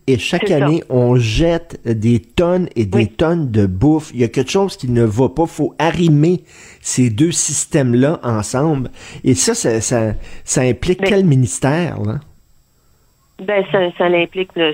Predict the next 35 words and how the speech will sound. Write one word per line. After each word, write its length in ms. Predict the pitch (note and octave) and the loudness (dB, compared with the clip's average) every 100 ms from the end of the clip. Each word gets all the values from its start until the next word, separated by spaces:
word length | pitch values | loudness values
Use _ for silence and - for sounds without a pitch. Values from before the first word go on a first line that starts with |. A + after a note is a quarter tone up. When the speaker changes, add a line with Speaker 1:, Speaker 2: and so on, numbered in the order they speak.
| - | -2
Speaker 2:
sûrement 300 | D#3 D#3+ E3 | -2 0 0
le 160 | E3 | 0
gouvernement 640 | D#3+ D#3 E3 D#3+ D#3+ D#3+ E3+ | -4 -4 -4 -2 -2 -2 -2
fédéral 640 | - D#3+ E3 D#3+ F3 F#3 | -2 -2 0 0 -2 -4
qui 140 | F3 D#3 | -6 -6
devrait, 460 | D#3+ D#3+ F#3 G#3 | -4 -2 -2 -2
le 140 | F#3+ D#3 | -2 -4
gouvernement, 720 | D3 D#3 D#3+ D#3 D#3+ E3 D#3+ - | -4 -6 -4 -4 0 0 -2 -2
euh, 240 | D#3 D3+ | 0 0
le, 280 | D3+ D3+ C#3+ | 2 0 0
le 60 | D3 | -2
ministère 640 | D#3 D#3+ D#3 - D#3+ D#3 | -2 -4 -4 -4 -2 -2
de, 100 | D#3 | -2
euh, 600 | C#3+ C#3 - D3 C#3+ C#3 - | 0 0 -2 -6 -4 -4 -4
agroalimentaire. 1000 | D3+ - D#3 D3+ C#3+ C#3 C#3 D#3 F3+ G3 - - - - - | -6 -4 -4 -2 -4 -4 -4 -4 -2 -4 -8 -12 -10 -10 -2
Speaker 1:
Mhm. 220 | A#2+ B2 A2+ - - | 0 0 -4 -12 -4
Speaker 2:
C'est 180 | G3 G3 | -2 0
à 200 | A3+ - - | -2 -2 -2
eux, 280 | G3+ A#3+ G#3 | 0 0 -2
je 180 | - - | -4 -2
pense, 260 | E3+ E3+ - | -2 -2 -4
de 80 | |
faire 300 | D#3 D#3+ D#3+ | -4 -2 -2
un 200 | D#3 D#3 | -2 -4
pas. 320 | D3 - F#3+ G3 - - - | -4 -2 -2 -2 -10 -12 -12
Je 100 | - | -10
veux 20 | |
dire, 120 | D#3+ | -6
il 20 | |
y 60 | E3 | -4
a 100 | - - | -4 -4
énormément 760 | F#3 F3+ F3+ F3+ E3 E3+ F3 F3+ - | -2 0 0 -2 -2 -2 -4 -6 -10
eu 160 | D#3+ | -10
de 160 | D#3+ D3+ - | -6 -6 -8
subventions 520 | E3 E3 D#3+ - F#3 | -6 -4 -4 -2 -2